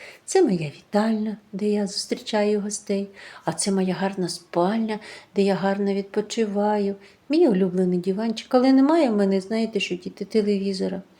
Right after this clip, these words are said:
Але зато в мене є прекрасна кухня, де я готую смаколики. А давайте з вами зробимо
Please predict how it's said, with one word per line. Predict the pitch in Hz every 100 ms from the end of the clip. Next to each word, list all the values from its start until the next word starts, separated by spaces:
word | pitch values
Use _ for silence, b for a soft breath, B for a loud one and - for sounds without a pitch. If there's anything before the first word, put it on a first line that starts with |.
| B B
Але | 185 180
зато | 170 160 - 156
в |
мене | 151 151 143
є | 139 - 339
прекрасна | 349 - - - 165 190 208 - 190 185
кухня, | - 185 190 190 185 170 165
де |
я | 165 156
готую | 165 175 269 254
смаколики. | 240 - 170 - 151 143 - - _ -
А | 190
давайте | 269 415 - 208
з |
вами | 196 214 269 190
зробимо | 185 185 208 339 - 208 196